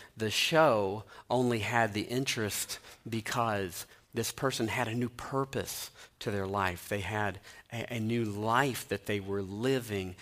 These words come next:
because of being made new and being made, uh, unique and stronger and,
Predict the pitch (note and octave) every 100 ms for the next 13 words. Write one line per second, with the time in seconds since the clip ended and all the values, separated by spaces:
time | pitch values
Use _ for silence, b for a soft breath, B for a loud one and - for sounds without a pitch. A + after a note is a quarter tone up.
0 | B B - A#2 G#2+ - B2 B2 A#2+ A#2
1 | - A2+ G#2 F#2+ G#2+ A#2 A2 G#2 G#2+ A2
2 | A2+ G#2+ F#2 G2+ A#2 A#2+ A2+ G#2+ G2 B
3 | B - G#2+ G#2+ A2+ G#2 G#2 G#2 A2 A2
4 | G#2+ F#2+ G2 B B - G2 - - A2+
5 | A2 A2+ B2 A#2 - - G#2+ - - -
6 | - - B2 B2 A#2 G#2+ E2+ E2